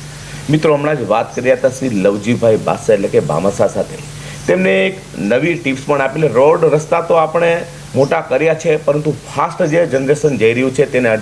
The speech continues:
કારણે આ જીવલેણ અકસ્માતો થાય છે, તેને રોકવા જોઈએ. અને બીજું, એની જીવનશૈલીની વાત કરી તો તે રાત્રે લગભગ સાડા નવ, દસ વાગ્યાની આસપાસ સૂઈ જાય છે અને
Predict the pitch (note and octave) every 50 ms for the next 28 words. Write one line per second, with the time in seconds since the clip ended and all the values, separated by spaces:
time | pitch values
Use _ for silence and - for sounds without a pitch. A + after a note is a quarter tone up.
0 | F#2+ - A2+ A#2 A#2+ B2 - - - A#2+ A#2+ A2+ - - B2 C#3 D#3 F#3+ F3+ D#3+
1 | D3+ - C#3 B2+ B2 A#2+ A#2 A2 G#2+ - A#2+ B2 B2 A#2+ A#2+ A#2 A#2 - - -
2 | - - - B2+ B2 G#2+ F#2+ A2+ - - C3 B2 A#2+ C#3 C#3 D3 F3+ F#3 F3 F#3+
3 | F#3+ D#3+ D3 F#2+ - - - - - - F3 F3 C3+ - B2 C#3 E3+ A3 G#3+ -
4 | - F3+ E3+ F3 F3 F3 E3 D#3 C#3 C3+ B2+ - - D#3+ D#3 C3 F#2+ E2 - -
5 | - - - - D#3 D#3 D#3 D#3 E3 E3 - - D3 D3+ D3+ D#3 D3+ - - -
6 | - - - - G2 A2 B2+ C3+ C3 D3 D3 C#3+ C#3+ C#3 C#3+ D#3 - - A#2+ A#2+
7 | C3+ C#3 C#3 C3+ A#2+ B2+ B2 - C3 C3 B2+ C3+ C3 B2+ A#2+ A#2+ A#2 - - A#2+
8 | A2+ - - A2+ A2+ A2+ A2+ C#3 D3 D3+ C#3+ - - - - - - - - -
9 | - - - A2+ C3+ C#3 C#3 D3 D#3+ -